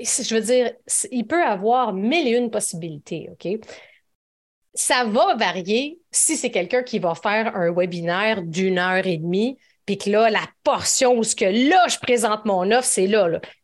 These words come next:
Le quinze minutes, c'est quoi ? Qu'est-ce qui est important ? Qu'est-ce qui va faire la différence ? OK ? Fait que si quelqu'un, vous faites un live, ça, pensez que ça va être majoritairement l'essence du live.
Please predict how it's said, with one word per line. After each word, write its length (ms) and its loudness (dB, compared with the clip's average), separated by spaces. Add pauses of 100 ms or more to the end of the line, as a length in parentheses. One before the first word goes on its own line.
(120)
Le 120 0
quinze 460 2
minutes, 460 0
c'est 320 -2
quoi ? 380 0 (200)
Qu'est-ce 220 0
qui 80 0
est 100 -2
important ? 460 -2
Qu'est-ce 260 -4
qui 100 -2
va 140 0
faire 220 -2
la 120 -2
différence ? 580 -4
OK ? 260 -6
Fait 300 -8
que 40 -2
si 140 0
quelqu'un, 380 0
vous 80 -12
faites 240 -2
un 160 2
live, 320 2
ça, 160 -2 (380)
pensez 440 0
que 60 -16
ça 160 -2
va 100 0
être 100 -6
majoritairement 840 0
l'essence 520 -4
du 120 -8
live. 380 -4